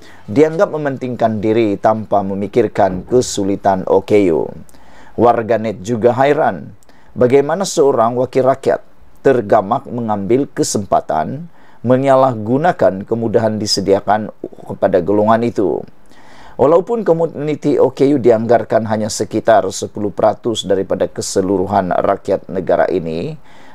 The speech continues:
namun banyak kemudahan khas disediakan untuk mereka gagal dihormati sesetengah pihak.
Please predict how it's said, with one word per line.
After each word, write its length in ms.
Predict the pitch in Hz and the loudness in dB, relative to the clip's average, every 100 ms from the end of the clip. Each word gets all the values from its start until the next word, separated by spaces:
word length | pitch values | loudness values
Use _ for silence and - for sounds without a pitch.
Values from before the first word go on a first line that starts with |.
| - | 0
namun 560 | 123 143 139 98 69 - - - - - | 0 2 -2 -4 -10 -16 -20 -20 -20 -6
banyak 400 | 101 123 170 - | 0 2 0 -2
kemudahan 400 | 131 120 113 110 | -2 2 2 2
khas 320 | 127 135 113 | -2 -2 -6
disediakan 560 | 113 - 107 98 117 | -10 -4 -2 0 -2
untuk 320 | 104 104 110 107 | -4 -6 -6 -2
mereka 640 | 107 104 - 120 175 202 - - - - | -2 -2 -2 -4 -4 -12 -20 -20 -20 -20
gagal 800 | - 98 160 180 127 123 120 110 | -14 0 2 2 4 4 4 0
dihormati 640 | 117 113 117 110 - 104 | -4 -4 -2 -2 -2 -4
sesetengah 720 | 101 - 110 - 104 98 95 92 | -4 -4 -4 -4 -4 -2 -2 -2
pihak. 400 | 101 95 - | -2 -2 -4